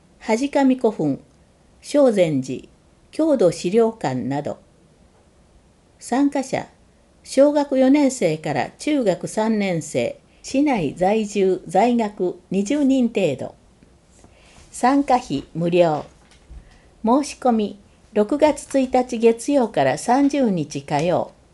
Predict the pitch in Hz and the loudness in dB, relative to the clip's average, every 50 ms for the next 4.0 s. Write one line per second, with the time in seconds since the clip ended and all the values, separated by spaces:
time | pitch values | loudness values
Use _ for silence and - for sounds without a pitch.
0 | _ _ _ _ _ _ _ _ _ _ _ _ _ - 233 254 285 285 - - | _ _ _ _ _ _ _ _ _ _ _ _ _ 0 2 2 2 0 -4 -10
1 | - - 202 170 156 151 165 - _ _ _ _ _ _ _ _ _ - - - | -12 -6 -4 -4 -2 -4 -6 -10 _ _ _ _ _ _ _ _ _ -2 2 4
2 | 254 285 294 285 294 277 269 262 262 247 247 - - - - 247 233 226 226 - | 4 6 4 4 2 0 0 2 4 2 2 2 -2 -6 -2 0 0 0 -2 -2
3 | - 202 190 - - - _ _ _ _ - 196 220 240 240 226 214 202 196 175 | 0 0 0 0 -4 -10 _ _ _ _ -4 0 2 4 4 4 2 0 0 -2